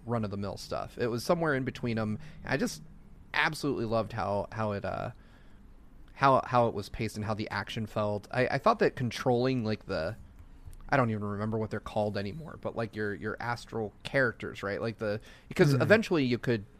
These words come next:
Speaker 1: get different ones and change between them. I absolutely thought that that would be too much. Like, it would be too distracting to try to manage,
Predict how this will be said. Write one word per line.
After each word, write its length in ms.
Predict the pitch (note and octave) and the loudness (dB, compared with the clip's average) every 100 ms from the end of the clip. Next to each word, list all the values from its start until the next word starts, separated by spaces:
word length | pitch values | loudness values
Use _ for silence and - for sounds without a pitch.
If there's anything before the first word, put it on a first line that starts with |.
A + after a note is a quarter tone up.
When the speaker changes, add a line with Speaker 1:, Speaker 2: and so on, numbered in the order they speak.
| - | 2
Speaker 1:
get 200 | C#3 A2 | 2 2
different 300 | B2+ A2+ G2+ | -2 -2 2
ones 400 | E3+ E3 D#3+ - | 4 4 0 -4
and 100 | G#2 | -4
change 320 | - A#2 - | -2 -4 -4
between 360 | - - E3+ | -8 -2 -2
them. 280 | D#3 D#3 D#3+ - - - - - - - | 2 0 0 -6 -14 -20 -20 -20 -12 0
I 280 | B2 C#3+ G#2 - - - - - - - - - - - | 4 4 2 -8 -20 -20 -20 -20 -20 -20 -20 -20 -4 4
absolutely 600 | C3 B2+ - C3 A2+ A#2 | 4 4 -2 -2 0 2
thought 240 | A#2+ A2 | 4 2
that 100 | G#2+ | 2
that 140 | A2 | 0
would 100 | G2 | 0
be 100 | G#2+ | -4
too 260 | G#2 - C3+ | -8 -4 -2
much. 320 | A2 A2 - | 2 0 0
Like, 140 | G#2 G#2+ | -4 -4
it 60 | |
would 120 | D#2+ G2 | -6 -6
be 100 | G#2+ | -8
too 160 | - | -8
distracting 560 | A2 - A2+ G#2 - A2+ | -8 -2 0 0 -2 -4
to 60 | |
try 180 | G#2 A2 | -2 -2
to 60 | G#2 | -2
manage, 640 | G2+ G2 G#2 G#2+ G#2 - | -2 -2 -2 -2 -6 -12